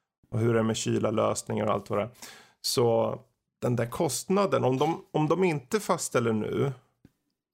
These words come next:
då måste de avvakta med hela kampanjen kanske. De måste avvakta med att sätta saker i print, de måste avvakta med P R, och P R och sånt kostar ju miljoner, alltså hundratals miljoner.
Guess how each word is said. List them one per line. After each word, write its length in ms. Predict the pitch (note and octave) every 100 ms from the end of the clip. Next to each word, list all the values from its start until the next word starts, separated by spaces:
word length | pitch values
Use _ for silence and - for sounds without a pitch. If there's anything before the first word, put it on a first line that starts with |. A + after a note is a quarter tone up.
| _ _ _ _ -
då 60 | A#2+
måste 300 | C#3+ - D#3
de 120 | D#3+
avvakta 480 | C#3 A#2+ A#2+ - A#2+
med 120 | A#2
hela 180 | A2 G#2
kampanjen 680 | A2 G2+ D#3+ D#3+ B2 G2+
kanske. 320 | - A#2+ - A2+
De 100 | A#2+
måste 240 | B2 B2+
avvakta 540 | A#2 A2+ A2 G#2+ -
med 100 | G2+
att 160 | G2+ G2
sätta 300 | - G2 G2
saker 300 | - F#2+ D#2
i 40 |
print, 500 | - - D#3 D3 B2
de 60 | A2+
måste 240 | G#2+ -
avvakta 520 | G#2+ G2+ G2 G2+ - G#2
med 220 | G2 -
P 340 | A2 G2+ A2
R, 180 | B2 C3
och 160 | G2 -
P 200 | A#2 A2
R 100 | C#3
och 80 |
sånt 220 | C#3 B2 -
kostar 340 | A#2 - A#2
ju 60 | A2+
miljoner, 720 | A#2 A2+ A#2 C#3+ C#3+ C3 A#2+
alltså 240 | A2+ A#2+
hundratals 680 | A#2+ C#3 A2 A2 - D#3+ C#3
miljoner. 500 | B2 A2+ A#2 A2+ A#2